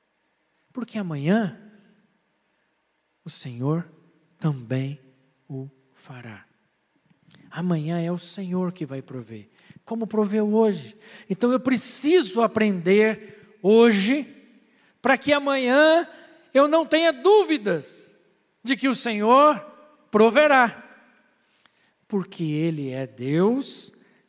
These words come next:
Pai. Mas, queridos, o texto diz assim, a conclusão é: buscai. É um imperativo, é uma ordem.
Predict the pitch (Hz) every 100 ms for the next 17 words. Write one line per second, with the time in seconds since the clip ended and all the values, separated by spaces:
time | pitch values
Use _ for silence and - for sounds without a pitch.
0 | _ _ - 117 101 92 - _ _ _
1 | _ _ _ _ _ _ _ _ _ _
2 | _ _ _ _ _ _ _ _ _ _
3 | _ _ _ _ _ _ _ _ _ _
4 | 190 185 196 180 196 135 117 - - _
5 | _ _ _ _ _ _ _ 165 - 190
6 | 196 196 214 165 185 180 196 - 170 147
7 | 117 107 _ _ _ _ - 139 185 180
8 | 175 139 180 185 147 - _ _ - 139
9 | 139 262 320 - - 190 175 160 123 -
10 | - _ _ _ _ _ _ _ _ _
11 | _ _ _ _ _ 147 165 185 180 202
12 | 269 269 285 247 247 254 247 - 285 269
13 | 165 117 101 _ _ _ _ 156 196 247
14 | 294 294 311 320 233 170